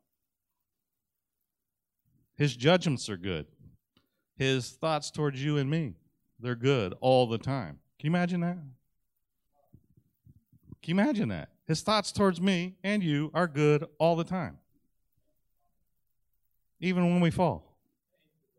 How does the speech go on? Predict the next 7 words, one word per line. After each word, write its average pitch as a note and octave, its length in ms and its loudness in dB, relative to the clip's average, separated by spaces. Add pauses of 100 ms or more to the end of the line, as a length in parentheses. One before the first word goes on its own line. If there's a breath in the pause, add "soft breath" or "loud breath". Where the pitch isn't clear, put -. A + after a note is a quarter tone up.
(680)
It's F3 140 -2
still F#3+ 180 6
good. F3+ 360 2 (2250)
You D#3 80 -14
can't A3 180 2
save G#3+ 240 4
yourself. F#3 520 4